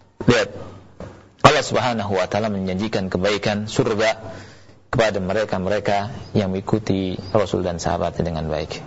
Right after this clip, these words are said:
Lihat di surat At-Taubah, ketika mengikuti catat-catat cara sahabat, Allah janjikan surga. Dan ketika eh,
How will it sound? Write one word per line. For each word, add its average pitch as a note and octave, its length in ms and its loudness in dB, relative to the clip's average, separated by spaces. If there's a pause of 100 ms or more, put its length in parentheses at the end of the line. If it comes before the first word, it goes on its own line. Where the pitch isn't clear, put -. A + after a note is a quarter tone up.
(960)
Lihat B2+ 160 4
di B2+ 160 -2
surat C#3 320 2
At-Taubah, A#2+ 560 0
ketika A#2+ 320 2
mengikuti A2 880 0
catat-catat A2 880 2
cara G2+ 160 2
sahabat, A2 400 0
Allah A2+ 160 2
janjikan G#2 240 -4
surga. F2 400 -2 (840)
Dan C3 160 4
ketika C#3 560 2 (680)
eh, A#2 140 6